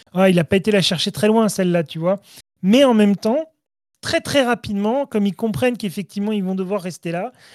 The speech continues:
mais en fait, il y a des amitiés qui vont se créer, qui vont être fantastiques.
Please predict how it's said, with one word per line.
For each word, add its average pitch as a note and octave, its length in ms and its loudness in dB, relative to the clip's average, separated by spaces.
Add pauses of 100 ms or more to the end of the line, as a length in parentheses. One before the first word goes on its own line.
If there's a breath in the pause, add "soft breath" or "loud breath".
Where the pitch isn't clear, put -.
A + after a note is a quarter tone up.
(200 loud breath)
mais F3+ 60 -2
en F3+ 100 -4
fait, A3+ 240 -8
il - 20 -8
y F#3+ 40 -2
a - 20 -2
des F3+ 200 2
amitiés G3 380 6
qui F#3 160 -6
vont F3+ 140 2
se - 80 -2
créer, G3 340 2
qui E3+ 140 -10
vont E3+ 100 2
être E3+ 120 0
fantastiques. F#3+ 760 -2